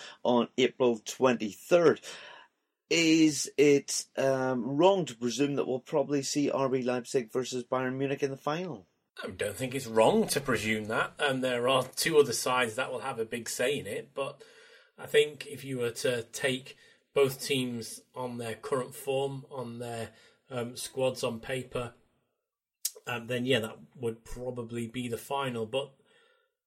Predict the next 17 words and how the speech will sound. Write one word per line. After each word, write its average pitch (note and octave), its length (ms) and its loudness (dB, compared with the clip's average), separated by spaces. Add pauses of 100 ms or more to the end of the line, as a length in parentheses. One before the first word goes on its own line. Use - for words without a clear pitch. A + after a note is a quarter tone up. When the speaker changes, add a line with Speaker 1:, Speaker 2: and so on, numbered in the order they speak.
(140)
Speaker 2:
you G#2+ 140 -6
know, A2+ 60 -8
the A#2 100 -6
D B2 300 0
F C3 140 0
B B2 160 -4
Pokal, B2 540 -4
like A#2 460 -10 (100)
many A#2+ 440 -4
cup - 300 -2
competitions A#2 680 -8
around A2+ 280 -6
the A2 60 -4
world, A2+ 400 -2
can C#3 140 -8
throw C3 320 -2
up - 120 -12